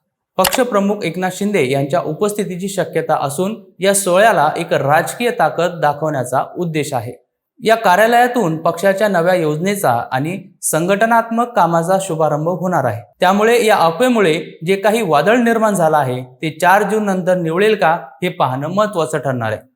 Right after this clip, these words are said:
शिवसेनेच्या नव्या कार्यालयाची उभारणी ही एक राजकीयदृष्ट्या महत्त्वाची घडामोड आहे. मात्र अशा एका आधुनिक इमारतीबाबत भूताची अफवा पसरावी आणि कार्यकर्ते त्याला बळी पडावेत, हे एकविसाव्या शतकातील भारतात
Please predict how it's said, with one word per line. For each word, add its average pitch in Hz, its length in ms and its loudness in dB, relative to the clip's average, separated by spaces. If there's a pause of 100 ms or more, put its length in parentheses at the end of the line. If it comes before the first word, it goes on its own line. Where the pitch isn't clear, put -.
(220)
शिवसेनेच्या 233 640 0
नव्या 220 240 4
कार्यालयाची 202 520 2
उभारणी 190 460 0
ही 139 340 -2
एक 175 120 -2
राजकीयदृष्ट्या 175 840 0
महत्त्वाची 175 560 -2
घडामोड 156 420 0
आहे. 110 200 -6 (140)
मात्र 143 340 0 (280)
अशा 165 240 0
एका 208 200 2
आधुनिक 190 640 0
इमारतीबाबत 190 920 2
भूताची 170 420 -4
अफवा 156 260 -2
पसरावी 160 560 0 (400)
आणि 175 200 0
कार्यकर्ते 185 520 2
त्याला 185 260 2
बळी 160 260 0
पडावेत, 180 460 2 (260)
हे 175 160 0
एकविसाव्या 180 680 -2
शतकातील 156 580 -2
भारतात 127 460 2